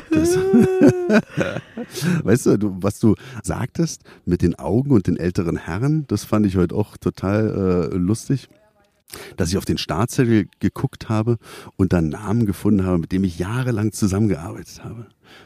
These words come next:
Und es hat mich sehr gefreut, weil wir im Disput auseinandergegangen sind. Und das erste Thema war erstmal,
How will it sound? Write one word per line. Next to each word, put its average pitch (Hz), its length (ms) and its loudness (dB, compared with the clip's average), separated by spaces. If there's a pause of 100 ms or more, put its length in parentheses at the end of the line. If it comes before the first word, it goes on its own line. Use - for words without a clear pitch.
Und 95 100 0
es 90 100 2
hat 101 120 -4
mich 95 200 0
sehr 110 160 4
gefreut, 98 460 -6 (360)
weil 92 160 0
wir 110 160 6
im 117 240 2
Disput 175 500 -4
auseinandergegangen 95 800 0
sind. - 340 -16 (360)
Und 101 120 -2
das 110 120 0
erste - 360 -2
Thema 131 560 4 (680)
war 90 200 0
erstmal, 92 420 2